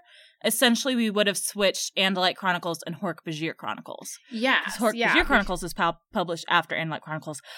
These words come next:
Speaker 1: And that makes
Speaker 2: But then that
Speaker 1: no
Speaker 2: would make sense to read
Speaker 1: sense.
Speaker 2: Hork-Bajir Chronicles after this, because then you get the
Speaker 1: I
Speaker 2: reveal
Speaker 1: know.
Speaker 2: of Toby.
Speaker 1: Right.
Speaker 2: Yeah. So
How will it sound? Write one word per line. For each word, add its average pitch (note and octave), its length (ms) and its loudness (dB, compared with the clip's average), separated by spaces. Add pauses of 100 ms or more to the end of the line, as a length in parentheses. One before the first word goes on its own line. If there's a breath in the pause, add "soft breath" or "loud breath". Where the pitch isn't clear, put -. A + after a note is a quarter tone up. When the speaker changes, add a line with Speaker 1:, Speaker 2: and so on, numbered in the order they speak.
(160 loud breath)
Speaker 1:
And A#3 160 8
that C#4+ 180 6
makes B3+ 260 4
Speaker 2:
But D#4+ 100 4
then F#4 160 2
that G#3+ 180 10
Speaker 1:
no C4 200 12
Speaker 2:
would C#4+ 140 12
make D#4 100 4
sense A#3+ 280 -2
to C4 100 2
read G#4 180 6
Speaker 1:
sense. G#4+ 40 8 (140)
Speaker 2:
Hork-Bajir A#3+ 340 0
Chronicles A3+ 380 0
after A3 280 0
this, F#4 260 0
because C4+ 220 0
then A#3+ 160 0
you A#3 100 -2
get B3 180 2
the C#4 60 4
Speaker 1:
I C4+ 40 4
Speaker 2:
reveal C4+ 200 6 (140)
Speaker 1:
know. G3+ 80 4
Speaker 2:
of - 60 -6
Toby. D4+ 600 0 (160)
Speaker 1:
Right. C4+ 540 6 (240)
Speaker 2:
Yeah. B3 300 2 (140)
So - 260 2